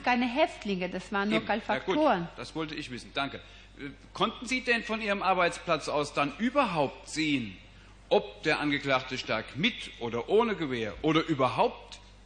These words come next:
Speaker 2: jemanden ins Lager brachte?
Speaker 1: Czy mógł pan w ogóle z tego biura, gdzie pan pracował, widzieć, że oskarżony Stark prowadził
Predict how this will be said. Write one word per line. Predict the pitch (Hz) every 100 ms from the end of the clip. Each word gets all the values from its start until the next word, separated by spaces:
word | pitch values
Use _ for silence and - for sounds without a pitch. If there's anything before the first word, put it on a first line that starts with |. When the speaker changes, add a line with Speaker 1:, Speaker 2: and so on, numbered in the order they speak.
| -
Speaker 2:
jemanden | 139 165 151
ins | 135 120 -
Lager | 117 175 226
brachte? | 196 190 156 - 196 - - 208 202
Speaker 1:
Czy | 254
mógł | 247 349 -
pan | 311 277
w | 254
ogóle | 381 349 277 240
z | -
tego | - 220
biura, | 214 302 285
gdzie | 240
pan | 226 226
pracował, | 214 220 277 247 190
widzieć, | 226 214 269 320 - - - - - 190
że | 185 240 294 320 - - -
oskarżony | 196 - 196 208 202 202 185 -
Stark | - 233 269 -
prowadził | 277 240 233 269 311 311